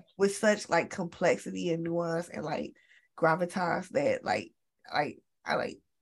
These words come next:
she, her writing has really, like, made me think about those relationships in a very different way. Um, 'cause I, I, I admit I, I was a little closed-minded towards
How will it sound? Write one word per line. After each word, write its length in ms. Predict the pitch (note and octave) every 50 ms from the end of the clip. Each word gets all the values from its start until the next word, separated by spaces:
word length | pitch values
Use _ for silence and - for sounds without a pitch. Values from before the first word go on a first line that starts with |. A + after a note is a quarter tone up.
| _ _ _ _
she, 580 | - - - A3 A3 A3+ A3 A3 G#3+ G#3+ G#3+ - _ _ _ _ _ _ _ _ _ _ -
her 220 | G#3+ - A3+ G#3+
writing 360 | G3 F#3 E3 F3+ F#3+ F#3 F3+ F3+
has 180 | E3 E3 E3+
really, 260 | E3+ F3 E3+ E3+ E3+
like, 220 | E3 D#3 C#3+ C#3 -
made 260 | D3+ D#3 D3 C3 B2
me 120 | D#3 E3 E3+
think 220 | - E3+ E3+ -
about 460 | - - F3 - - - E2 - - - - _ _ _ _ _ _ _ -
those 200 | F3+ F3 F3 E3+
relationships 520 | E3 D#3 D3+ E3+ - F3+ F3 F3 E3 E3+
in 100 | D3+ D3
a 40 | D3+
very 320 | F3 F3 F3 F3 E3+ E3 E3
different 440 | E3+ D#3+ D#3+ E3 - E3+ - G3+
way. 400 | A#3+ - - G2+ G3+ G#3 F#3 F3+ _ _ _ _ _ _ _ -
Um, 500 | - D3+ E3+ D#3 D3+ D#3 D#3 D3+ - - - _ _ _ -
'cause 180 | - B3 A3 - -
I, 260 | - C3+ C3 G#3+ B3
I, 20 | A#3 A#3
I 160 | - B2+ A3 G#3+
admit 320 | F3 G3 E3+ E3 D3+ C#3 D3+
I, 60 | F#3
I 180 | G#3 - - F3+
was 220 | F#3 F3+ F#3 F3
a 60 | E3+
little 160 | E3 D#3+ - -
closed-minded 800 | - - D#3+ E3 E3+ G3+ C#3+ D3 - - - - F3 F3 - -
towards 580 | - - F3 F3+ F#3 F3+ F3 F3 - - -